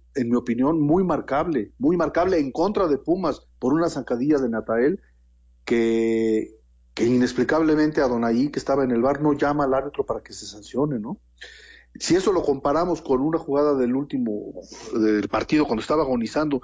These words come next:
en que le anulan un gol a Pumas por una supuesta falta previa en la evol-, cuando recupera la jugada Pumas, por favor, ahí sí lo llama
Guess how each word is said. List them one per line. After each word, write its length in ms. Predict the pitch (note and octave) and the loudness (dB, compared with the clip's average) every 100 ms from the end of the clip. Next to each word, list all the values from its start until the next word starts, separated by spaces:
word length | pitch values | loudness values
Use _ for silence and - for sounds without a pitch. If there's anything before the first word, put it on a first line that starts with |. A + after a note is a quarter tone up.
| - | -4
en 120 | B2+ | -4
que 120 | A#2 | 0
le 80 | C3 | 2
anulan 440 | C3 D3 F#3 D#3+ D3+ | 2 2 2 2 0
un 100 | D#3 | 0
gol 220 | D#3+ D3+ | 2 2
a 100 | C3+ | 0
Pumas 300 | D3 D3+ C#3+ | -6 -6 -4
por 120 | C#3+ | -2
una 140 | E3 | -2
supuesta 560 | D#3+ C#3+ - D#3+ E3 C#3+ | -4 -6 -2 -2 0 0
falta 340 | D#3 E3 D3 | 0 0 -2
previa 380 | - D3 D#3+ D#3 - - | 0 0 2 0 -2 -8
en 140 | A#2+ | 0
la 60 | B2 | 2
evol-, 260 | B2 A#2+ A#2+ | 2 0 0
cuando 240 | A#2 A#2 | -2 -2
recupera 420 | G#2+ A#2+ A2+ D#3+ | -2 -4 0 2
la 120 | E3 | 2
jugada 340 | C3 C3 D3 C3+ | 0 0 0 0
Pumas, 420 | B2 B2 A3 - _ _ _ _ | -2 -4 -4 -6 _ _ _ _
por 160 | - A#2+ | -2 0
favor, 420 | - A#2 C3 G3+ | 0 2 4 4
ahí 180 | D#3+ F#3+ | 2 0
sí 160 | F#3+ A3 | 0 0
lo 160 | G3+ | 2
llama 480 | D#3 F3 F3 G3+ - | 2 0 -2 -4 -6